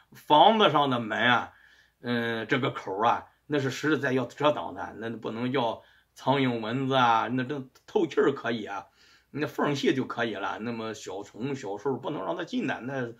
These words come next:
从某种程度上要和墙一样，土墙、砖墙，实实在在的，和周房子墙一样，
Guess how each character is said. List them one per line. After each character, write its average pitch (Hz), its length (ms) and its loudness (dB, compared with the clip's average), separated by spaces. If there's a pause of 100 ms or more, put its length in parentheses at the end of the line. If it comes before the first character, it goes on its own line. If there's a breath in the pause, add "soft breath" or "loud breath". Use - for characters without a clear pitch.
(140 soft breath)
从 131 140 -2
某 151 140 0
种 131 180 0
程 123 120 -2
度 135 60 0
上 113 160 0
要 135 140 2
和 143 120 -2
墙 143 340 0
一 107 100 -4
样， 104 220 -6 (300 soft breath)
土 104 200 -6
墙、 120 260 -2
砖 135 200 -2
墙， 113 200 -2
实 147 200 0
实 131 60 0
在 127 200 2
在 139 200 6
的， - 220 -8
和 127 200 -4
周 143 260 2
房 127 240 0
子 135 100 -2
墙 117 240 -10
一 113 40 -6
样， 107 180 -4